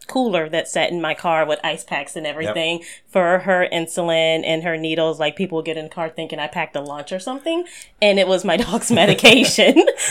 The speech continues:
Speaker 2: Right.
Speaker 1: Um, but that was, you know, what we needed to get her for the, uh, her,
Speaker 2: Right.
Speaker 1: our week of travel. And so these are things, you know, most people don't, again, don't think about when you're thinking about travel because you're thinking more of yourself. And you also gotta think of the animals, too.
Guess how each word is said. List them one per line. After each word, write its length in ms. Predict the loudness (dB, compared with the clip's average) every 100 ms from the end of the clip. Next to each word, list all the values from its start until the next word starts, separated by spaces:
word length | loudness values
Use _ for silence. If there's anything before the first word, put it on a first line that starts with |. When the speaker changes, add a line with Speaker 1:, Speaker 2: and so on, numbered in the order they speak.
| -4 4
Speaker 2:
Right. 180 | 6
Speaker 1:
Um, 80 | 6
but 160 | 4 6
that 160 | 6
was, 240 | 6 4 2
you 80 | 0
know, 240 | 2 2
what 260 | 2 0 0
we 140 | -4
needed 380 | -4 -4 -6 -8 _ -10
to 80 | -4
get 200 | 0 0
her 240 | 2 0
for 240 | -2 -8 -8
the, 180 | -4 -2
uh, 220 | 0 0
her, 140 | -2
Speaker 2:
Right. 120 | 0
Speaker 1:
our 140 | 2 2
week 220 | 0 -4
of 80 | -4
travel. 560 | -2 -2 -2 -2 -2 -8 -20 -20 -10 4
And 320 | 8 8 4
so 160 | 0 0
these 180 | 0 0
are 80 | 0
things, 300 | 0 -2 0
you 60 |
know, 180 | 0 2
most 240 | 0 -4
people 180 | -4 -2
don't, 240 | -2 -2 -6
again, 380 | -8 -8 -8 -6
don't 260 | -6 -4
think 240 | -2 0 2
about 480 | 4 4 4 2 -6
when 220 | -2 0
you're 160 | 0 -4 _ _ _ _ _ -4
thinking 200 | -2 0
about 180 | 0 0
travel 320 | 0 0 -2
because 300 | -4 -4 -2
you're 140 | -2
thinking 340 | -2 -2 -2 -2
more 220 | 0 0
of 100 | 0
yourself. 760 | 0 0 0 0 0 2 0 -4 -20 -16 -4
And 80 | 2
you 80 | 2
also 180 | 0
gotta 160 | -2 -2
think 160 | -2 -6
of 60 |
the 160 | -6 -6
animals, 480 | -6 -6 -8 -10 -12
too. 480 | -10 -8 -8 -10